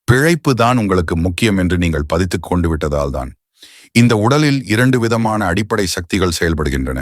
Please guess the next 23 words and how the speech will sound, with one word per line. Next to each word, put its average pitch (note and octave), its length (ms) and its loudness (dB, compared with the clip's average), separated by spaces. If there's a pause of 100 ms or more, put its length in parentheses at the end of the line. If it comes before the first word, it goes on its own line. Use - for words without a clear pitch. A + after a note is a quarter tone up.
(460)
ஒன்று G2+ 380 2 (340)
பிழைப்பை G2 440 2
தூண்டுவது, D#2 500 0 (440)
மற்றொன்று F2+ 640 2
எல்லை F2+ 340 0
இல்லாமல் F#2 460 0
விரிவதற்கு E2+ 560 -2
உந்துவது. D#2+ 420 -2 (480)
பிழைப்பை A#2 420 2
தூண்டும் A#2 440 2
சக்திக்கு G2+ 420 -2
நீங்கள் E2+ 320 0
முக்கியத்துவம் F2 540 -2
கொடுத்தால் D#2 480 -2 (460)
அது F#2 220 0
மிதமான A#2+ 600 2
தீவிரத்திலேயே A2+ 840 0
உங்களை F2 320 0
செலுத்தும். D2+ 480 -4 (580)
பிழைப்பு C#3 420 2
என்றால் A2 400 0
பாதுகாப்பாய், G#2+ 840 0 (280)
ஜாக்கிரதையாய், G#2 840 0